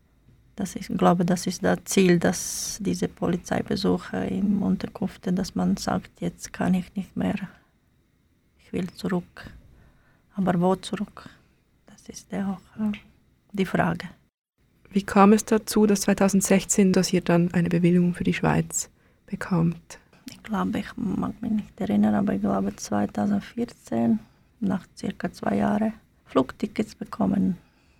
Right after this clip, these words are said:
Speaker 1: zum Gehen. Und das hat mich ja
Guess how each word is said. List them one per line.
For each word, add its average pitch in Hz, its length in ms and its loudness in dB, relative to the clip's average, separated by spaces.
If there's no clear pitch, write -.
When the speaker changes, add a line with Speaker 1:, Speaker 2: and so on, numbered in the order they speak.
Speaker 1:
zum 190 220 -2
Gehen. 208 380 2
Und 190 140 0
das 185 220 -2
hat 180 180 -2
mich 185 240 -2
ja 185 560 -2